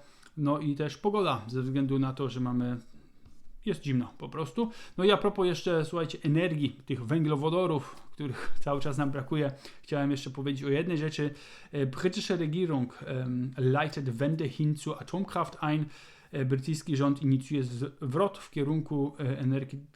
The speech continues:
energetyki jądrowej. Tutaj premier Wielkiej Brytanii powiedział, że, e, Wielka Brytania zbyt długo była zakładnikiem energetycznym Władimira, e, Putina, no i będzie inaczej. I to jest znowuż kolejny kraj, który robi coś zupełnie innego,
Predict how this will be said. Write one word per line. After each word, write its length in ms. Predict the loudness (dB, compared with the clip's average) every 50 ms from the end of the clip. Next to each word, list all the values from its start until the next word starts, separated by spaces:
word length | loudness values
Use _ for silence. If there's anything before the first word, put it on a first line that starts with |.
| -6
energetyki 600 | -2 0 0 0 0 -2 -4 -4 -6 -8 -6 -4
jądrowej. 480 | -2 0 0 0 0 0 0 0 0 -2 -2 -6 -18 -20 -20 -20 -16 -12
Tutaj 420 | -10 -8 -4 -2 0 0 0 0 -2 -6 -6 -6 -4
premier 420 | -2 0 2 2 2 2 0 -2 -6 -10 _ _ -20 -20 -20 -20 -20 _ _ _ _ _ _ -4 0
Wielkiej 340 | 2 2 2 2 0 0 0
Brytanii 400 | 0 0 0 2 2 2 2 0
powiedział, 520 | -2 -6 -4 -4 -2 -2 0 0 0 -2
że, 400 | -2 -2 -4 -2 -2 -4 -4 -4 -4 -4 -4 -4 -4 -6 -6
e, 40 | -6 -8 -6 -6
Wielka 240 | -6 -6 -6 -6 -6
Brytania 360 | -6 -6 -4 -2 0 0 0
zbyt 280 | 0 0 0 0 2
długo 240 | 2 2 2 2 0
była 220 | 0 0 0 0 0
zakładnikiem 760 | -2 -2 -4 -4 -4 -2 0 0 0 0 0 -2 -2 -2 -2 -4 -8 -20 -12 -4
energetycznym 640 | 0 2 2 2 2 0 -2 -4 -4 -4 -4 -2 -2
Władimira, 580 | -2 -2 -2 0 2 2 2 0 0 -4 -8 -10 -12 -18 -20 -20 -14 -10
e, 140 | -8 -8 -6
Putina, 540 | -6 -8 -6 -2 0 0 0 0 -2 -4 -8 -10
no 80 | -8 -6
i 80 | -6 -4
będzie 260 | -2 -2 -2 -2 -2
inaczej. 460 | -4 -4 -4 -4 -4 -4 -4 -4 -4 -6 -10 -20 -20 -16 -12 -6
I 60 | 0
to 80 | 2 4
jest 160 | 4 4 4
znowuż 240 | 2 0 0 -2 -4
kolejny 320 | -2 0 0 2 0 0
kraj, 240 | 0 0 0 0 0 -4 -8 -14 -8
który 280 | -2 0 0 2 2
robi 240 | 2 0 0 0 -2
coś 200 | -4 -4 -6 -4
zupełnie 360 | -4 -4 -2 0 0 2 2
innego, 400 | 2 0 0 -2 -2 -4 -6 -8